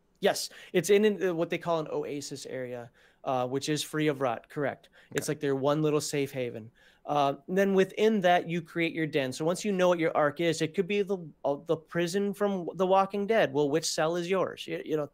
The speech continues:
Speaker 1: things like that. Uh, it's a, you know, if the G M has something in mind, it's like, "No, it will be a prison." Well, then it's a prison. Get over it. But now work with the players to,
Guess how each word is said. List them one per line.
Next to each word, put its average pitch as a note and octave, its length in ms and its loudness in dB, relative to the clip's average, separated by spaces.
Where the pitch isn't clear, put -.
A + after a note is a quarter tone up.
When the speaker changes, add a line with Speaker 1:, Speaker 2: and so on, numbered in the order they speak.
Speaker 1:
things F#3+ 260 -4
like F3 140 -4
that. D3+ 220 -4
Uh, D3 200 2
it's D#3 140 -4
a, - 60 0
you E3 100 -2
know, D#3 60 2
if D3+ 100 0
the F3 100 -2
G E3+ 180 2
M A#3+ 80 2
has G#3 240 2
something A3+ 260 -2
in G#3+ 80 0
mind, G#3 240 2
it's F3+ 80 -2
like, C3+ 100 -2
"No, C#3+ 140 4
it D#3+ 140 4
will E3 260 6
be D3+ 100 4
a C#3 60 4
prison." C3+ 400 -2
Well, C3+ 140 -6
then E3 120 -2
it's D#3+ 140 -6
a D#3+ 40 -12
prison. D3+ 300 -8
Get C#3 140 -6
over C3 200 -2
it. - 60 -16
But D#3+ 260 0
now D3 260 2
work D3 280 -2
with E3+ 120 -10
the - 60 -20
players C3+ 480 -4
to, A#2 380 -12